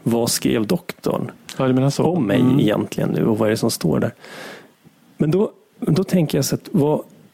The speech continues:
Speaker 1: vad händer då, liksom? Jo, men om man nu ska, för nu finns det ju en nationell patientöversikt som är på
Speaker 2: Mm.
Speaker 1: gång och som har hållit på i flera år och kostat,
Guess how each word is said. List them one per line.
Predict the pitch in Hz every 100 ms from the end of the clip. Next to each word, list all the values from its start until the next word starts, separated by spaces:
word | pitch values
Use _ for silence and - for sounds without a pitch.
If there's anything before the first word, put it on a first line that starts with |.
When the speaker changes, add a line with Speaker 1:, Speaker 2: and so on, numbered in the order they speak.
| _
Speaker 1:
vad | 147 143
händer | 170 202 190 151
då, | 127 110
liksom? | 120 123 -
Jo, | 131 151
men | - 147
om | 156 160
man | 160 156
nu | 180
ska, | - 165 165
för | 170
nu | 175
finns | - 131
det | 117
ju | 107
en | 104 113
nationell | 107 - 127 110 101 104
patientöversikt | - 117 117 104 - 117 - - -
som | - -
är |
på | 113
Speaker 2:
Mm. | 131
Speaker 1:
gång | 107 -
och | 123
som | 123
har | 110
hållit | -
på | 123
i |
flera | - 117 123
år | 143 180 156
och | 143
kostat, | 131 - 117 -